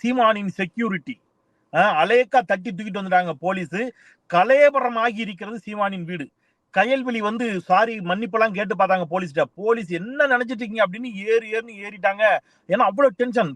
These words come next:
போலீஸே தாக்கி இருக்கிறார்கள். போலீசிடம் கை துப்பாக்கியை காட்டி இருக்கிறார்கள். ஆ? ஏன் இவ்வளவு பிரச்சனை? என்ன நடந்துச்சு சீமான் வீட்டுல? சீமான் வீடு கலவரக்காடாக மாறி இருப்பதன் பின்னணி என்ன? கைதாகிறாரா சீமான்? இவை அனைத்தும் விரிவாக பேச இருக்கிறது இந்த காணொளி.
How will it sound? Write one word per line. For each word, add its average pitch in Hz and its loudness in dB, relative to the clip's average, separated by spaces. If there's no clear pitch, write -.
போலீஸே 285 2
தாக்கி 226 -4
இருக்கிறார்கள். 180 0
போலீசிடம் 277 4
கை 247 4
துப்பாக்கியை 247 0
காட்டி 202 2
இருக்கிறார்கள். 160 0
ஆ? 233 4
ஏன் 247 4
இவ்வளவு 247 -2
பிரச்சனை? 170 -4
என்ன 269 2
நடந்துச்சு 220 -2
சீமான் 202 0
வீட்டுல? 165 -4
சீமான் 262 2
வீடு 240 -6
கலவரக்காடாக 220 2
மாறி 202 0
இருப்பதன் 190 -6
பின்னணி 233 -4
என்ன? 175 -4
கைதாகிறாரா 220 2
சீமான்? 185 -2
இவை 190 2
அனைத்தும் 240 -2
விரிவாக 226 2
பேச 202 -8
இருக்கிறது 180 -6
இந்த 190 -2
காணொளி. 170 0